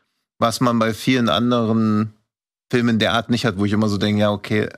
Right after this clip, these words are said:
eigentlich betrifft mich das jetzt nicht so." Bloß hab ich,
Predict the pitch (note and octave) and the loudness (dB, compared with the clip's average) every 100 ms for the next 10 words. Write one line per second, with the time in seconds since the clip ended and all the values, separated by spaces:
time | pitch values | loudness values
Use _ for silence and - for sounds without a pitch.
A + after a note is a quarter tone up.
0 | - G#2+ A2+ G#2+ - - _ _ _ _ | -6 -2 -2 -2 -8 -14 _ _ _ _
1 | _ C3+ C3 C#3 - A2 A#2 - A2 - | _ -4 -2 -4 -4 -4 -4 -4 -6 -4
2 | C#3+ - - F3 F3+ - - - _ - | -4 -4 -4 -4 -6 -14 -20 -20 _ -2
3 | B2+ D3+ D3 D3+ C#3+ B2+ - - | 0 0 0 -2 -2 -4 -4 -10